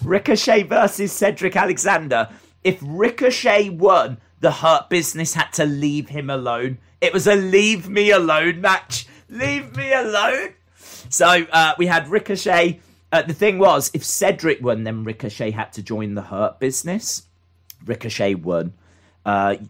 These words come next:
and, uh, the final was the Battle Royal, and Lana won the Battle Royal. So, man, uh, honestly,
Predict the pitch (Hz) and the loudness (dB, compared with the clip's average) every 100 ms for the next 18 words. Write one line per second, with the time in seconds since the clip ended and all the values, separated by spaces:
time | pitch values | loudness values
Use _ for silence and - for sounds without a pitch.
0 | - 98 98 95 - 101 98 117 107 139 | -10 -10 -8 -10 -4 -2 -2 -4 -2 0
1 | 131 120 120 120 107 120 110 117 113 110 | 2 0 -4 -4 -2 0 0 0 0 0
2 | - 120 110 - 104 104 110 107 107 110 | -2 -6 -6 -8 -10 -6 -2 2 2 0
3 | 117 110 - _ - 98 101 98 90 - | -4 -8 -10 _ -12 -6 -6 -6 -12 -18
4 | 95 92 - 87 85 85 82 - 95 92 | -12 -10 -10 -10 -10 -10 -12 -14 -12 -10
5 | 87 _ _ - 165 139 - 135 135 139 | -10 _ _ -4 -2 -2 -6 -20 -8 -4
6 | 170 156 113 101 | -2 -4 -6 -6